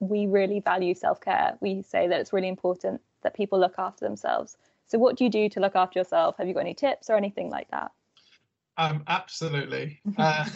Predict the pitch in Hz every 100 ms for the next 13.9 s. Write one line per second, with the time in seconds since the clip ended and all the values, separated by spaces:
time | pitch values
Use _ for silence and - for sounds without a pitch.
0 | 170 151 151 - - - - - - -
1 | 185 139 131 151 _ _ - - _ -
2 | 135 147 175 170 160 - _ _ _ 160
3 | 147 196 202 170 175 156 - 147 143 131
4 | 120 127 147 - - 151 151 165 165 147
5 | 143 139 135 143 147 151 - 131 123 -
6 | _ - 185 180 233 - - _ - 160
7 | 151 185 190 - 202 214 220 _ _ _
8 | _ _ - 160 165 165 160 147 151 151
9 | 160 - _ _ _ _ _ - 151 165
10 | 165 156 165 170 165 147 _ - 139 123
11 | 151 156 143 139 147 - - _ _ -
12 | 131 - 123 113 - _ _ _ _ _
13 | _ - - _ - 135 127 127 143